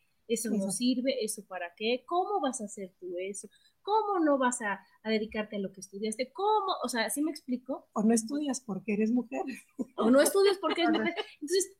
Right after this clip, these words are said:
Speaker 1: todo lo que nos haya pasado, todo lo con lo que hayamos vivido durante toda nuestra vida, nunca es
Speaker 2: Y te
Speaker 1: tarde
Speaker 2: sirve.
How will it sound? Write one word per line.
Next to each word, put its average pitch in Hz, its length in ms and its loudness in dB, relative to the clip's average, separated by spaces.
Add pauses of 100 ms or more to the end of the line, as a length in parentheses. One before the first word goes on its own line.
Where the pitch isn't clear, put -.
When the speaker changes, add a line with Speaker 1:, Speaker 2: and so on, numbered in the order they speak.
Speaker 1:
todo 480 380 8
lo - 60 -2
que 302 100 0
nos 285 180 6
haya 359 280 0
pasado, 294 420 2
todo 370 180 0
lo 381 140 0
con 254 160 4
lo 233 100 2
que 247 100 -2
hayamos 311 400 0
vivido 254 400 2 (300)
durante 214 520 0
toda 262 320 0
nuestra 247 380 0
vida, 220 360 -2 (400)
nunca 370 320 0
es 320 80 -4
Speaker 2:
Y - 40 -8
te 240 100 2
Speaker 1:
tarde 220 140 2
Speaker 2:
sirve. 254 260 0